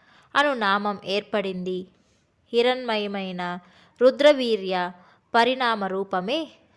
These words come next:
రుద్రుని గర్భం నుండి బ్రహ్మగా వెలువడింది.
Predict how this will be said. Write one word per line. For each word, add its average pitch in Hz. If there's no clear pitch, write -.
రుద్రుని 247
గర్భం 214
నుండి 180
బ్రహ్మగా 226
వెలువడింది. 185